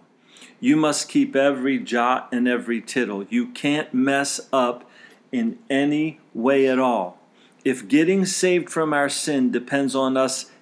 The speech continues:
keeping the law, right? Well, we're all going to fall short.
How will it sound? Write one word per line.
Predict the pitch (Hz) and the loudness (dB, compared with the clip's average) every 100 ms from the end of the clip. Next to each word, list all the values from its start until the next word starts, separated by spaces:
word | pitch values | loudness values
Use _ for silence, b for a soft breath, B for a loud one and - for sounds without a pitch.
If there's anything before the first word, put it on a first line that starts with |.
| _ - | _ -12
keeping | - 151 160 165 165 165 | 0 0 2 -2 -4 -8
the | - 143 | -6 0
law, | 143 147 165 110 92 95 - _ _ _ - | 2 2 2 0 -2 -8 -20 _ _ _ -8
right? | 110 120 - - b b b _ - | -4 -4 -6 -16 b b b _ -6
Well, | 117 117 | -2 0
we're | 123 127 | 0 2
all | 123 131 139 | 2 4 2
going | 120 123 123 120 127 | 2 0 0 -4 -6
to | - | -10
fall | 120 - 113 113 113 113 - _ | -8 -2 0 2 0 -2 -10 _
short. | - - - 113 90 | -10 -6 -4 -4 -8